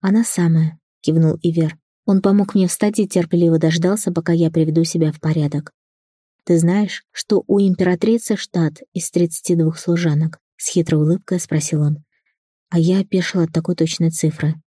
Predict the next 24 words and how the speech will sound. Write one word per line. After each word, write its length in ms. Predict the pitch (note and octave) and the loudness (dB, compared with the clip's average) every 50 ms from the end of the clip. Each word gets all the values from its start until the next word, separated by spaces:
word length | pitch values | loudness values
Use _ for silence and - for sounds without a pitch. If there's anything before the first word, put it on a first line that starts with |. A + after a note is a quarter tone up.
| _ _ _ | _ _ _
Почему 340 | - E3 - - F3 F3 F#3 | -6 -4 -2 0 0 0 0
из 100 | F#3 - | 0 0
тридцати 400 | - E3+ D#3+ D#3+ - - - D#3+ | 0 0 0 0 -4 -2 -2 0
двух? 440 | D3+ D#3 D3 D#3 E3 E3 - - _ _ _ _ _ _ _ _ _ _ _ _ _ _ _ _ | 0 0 0 -2 -2 -4 -8 -16 _ _ _ _ _ _ _ _ _ _ _ _ _ _ _ _
«И 100 | F#3 F3 | 0 0
семь 300 | - - - A#3+ A#3+ A3+ | 0 2 2 4 4 4
придворных 580 | A3+ G#3+ F#3+ F#3 F3+ F3 E3+ E3 D#3+ D3 D3+ | 2 2 2 4 4 4 4 4 2 2 2
дам, 320 | D3 E3+ E3+ F#3+ G#3 G#3+ - _ _ | 2 2 2 0 0 -4 -6 _ _
шесть 400 | - - - F#3+ F3+ - - - | -10 -4 -2 -2 -2 -2 0 -2
обычных 600 | D3+ D3+ D#3 E3+ F3+ - - - F3 E3 - - _ | 0 2 2 0 0 -2 -4 -2 -2 -2 -4 -6 _
и 100 | - F3+ | 0 2
одна 280 | F3 F3 E3+ G3 G#3 | 2 4 2 2 2
самая 340 | G#3 - - F3+ F3 E3+ E3 | 0 0 0 0 2 2 2
главная», 580 | E3 E3 D#3 D3+ C#3+ D3+ D3+ D#3 D#3 D#3 - - _ | 2 2 2 0 0 0 -2 -2 -2 -4 -6 -12 _
продолжил 580 | _ - F#3 F3+ F3 F3+ E3+ D3+ D3+ E3 D#3 - - | _ -2 0 2 4 4 2 2 0 -2 -4 -4 -2
он 160 | E3 D#3+ D#3+ | -2 -2 -2
так, 280 | D#3+ - G3+ A3 - _ | 0 -2 -4 -4 -4 _
будто 320 | - F3+ F#3 G#3+ A3 - A3 | -2 2 2 2 2 2 0
не 120 | G3+ G3+ G3 | 0 0 0
слышал 340 | - - G3 - - - | -2 -4 -4 -4 -2 0
моего 320 | F3+ E3 E3+ E3 E3 E3 E3 | 2 2 2 2 2 2 0
вопроса. 640 | E3 F3 F3+ F3 - E3+ D#3 D3 - - D#3+ D#3+ D#3+ _ _ _ _ _ _ _ _ _ _ _ _ _ _ _ - | 2 0 -2 0 0 -2 -2 -2 -2 -4 -6 -6 -6 _ _ _ _ _ _ _ _ _ _ _ _ _ _ _ -4
«Я 220 | - F3+ F#3 F#3 | -2 0 0 0
привыкну», 680 | - - F#3+ E3+ E3+ D#3 D3+ - - D#3 D#3 D3+ - | 0 0 0 0 0 -2 -2 -2 -4 -4 -4 -4 -6